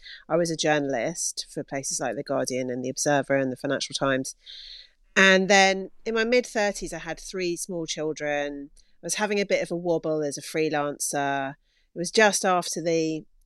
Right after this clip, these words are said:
financial crash of two thousand and eight, when there's a lot of advertising going out of print media,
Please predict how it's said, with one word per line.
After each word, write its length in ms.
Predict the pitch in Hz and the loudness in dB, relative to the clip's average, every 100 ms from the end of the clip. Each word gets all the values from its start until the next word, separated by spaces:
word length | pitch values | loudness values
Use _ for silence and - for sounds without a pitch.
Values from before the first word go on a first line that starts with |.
| - - | -6 -4
financial 400 | 165 156 - 151 | -4 -4 -6 -8
crash 360 | 160 156 - | -4 -4 -4
of 200 | 147 143 - - | -6 -6 -8 -6
two 140 | 170 | -4
thousand 320 | 160 156 160 | -2 -2 0
and 120 | 151 147 | 2 4
eight, 260 | 143 143 | 4 2
when 140 | 147 139 | 0 -4
there's 160 | 135 | -2
a 60 | 147 | 0
lot 180 | 160 165 | 0 -2
of 100 | 135 | -2
advertising 680 | 156 151 - 147 143 139 - | -4 -4 -4 -4 -4 -6 -2
going 320 | 143 143 143 | 0 0 0
out 220 | 135 - | -4 -6
of 120 | - | -14
print 220 | - 143 | -8 -4
media, 680 | 131 151 143 143 135 135 | 0 0 2 2 4 4